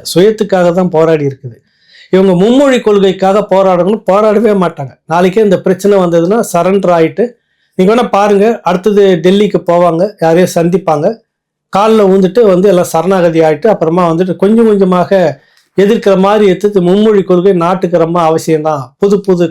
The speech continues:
கருத்தாளர்களை வந்து பேச வைப்பாங்க. வி ஐ பிகளுடைய பிள்ளைகள் எல்லாம் படிக்குது, மத்தவங்களுடைய பிள்ளைகள் எல்லாம் படிக்குது.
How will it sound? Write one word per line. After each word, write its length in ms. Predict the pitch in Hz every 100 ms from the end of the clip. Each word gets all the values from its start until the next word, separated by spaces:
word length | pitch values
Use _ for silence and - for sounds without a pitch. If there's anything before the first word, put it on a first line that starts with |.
| -
கருத்தாளர்களை 680 | 196 220 220 202 180 165 165
வந்து 160 | 160 175
பேச 160 | 160 160 156
வைப்பாங்க. 360 | 139 143 139 170 - _ _ _ _ _ _ _ _ _ _ _
வி 120 | 180 262
ஐ 80 | 262 233
பிகளுடைய 340 | 220 202 185 180
பிள்ளைகள் 340 | 202 214 196 190
எல்லாம் 220 | 185 180
படிக்குது, 400 | 160 165 165 147 160 139
மத்தவங்களுடைய 580 | 165 180 220 214 196 180 170
பிள்ளைகள் 300 | 190 196 185
எல்லாம் 180 | 180 165
படிக்குது. 320 | 151 143 151